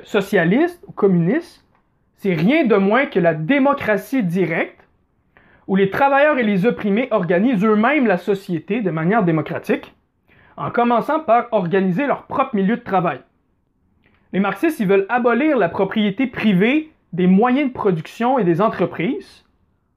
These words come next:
pour abolir la division de la société en classes sociales, et ainsi abolir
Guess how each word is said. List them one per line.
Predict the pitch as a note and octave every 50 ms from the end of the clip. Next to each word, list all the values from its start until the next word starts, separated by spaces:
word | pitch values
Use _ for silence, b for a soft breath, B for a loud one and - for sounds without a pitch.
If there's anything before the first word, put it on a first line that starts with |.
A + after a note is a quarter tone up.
| _ -
pour | - F3+ D#3 G3+
abolir | B3+ A#3+ C4+ C#4 C4+ C4+ E4 D#4+ D4+ A#3+
la | F#3+ F3 E3
division | D#3 E3 G3+ F#3+ F#3+ F#3 C4 B3+
de | A#3
la | G3
société | F#3+ - F#3+ F#3+ - F3 F3+ -
en | A3+ G3 D#3+
classes | - - E3+ E3 -
sociales, | - C#3+ - - D3+ D3 F#3+ C4 D#4 D4 - _ _ _ _ _ _ _ _ _ _ _ _ _ -
et | A3+ D4 B3 -
ainsi | G3 E3 D3 - - - D#4 D#4 -
abolir | G#3 A3 F3 F#3 F3 E3 F3+ G#3 B3 C4+ C#4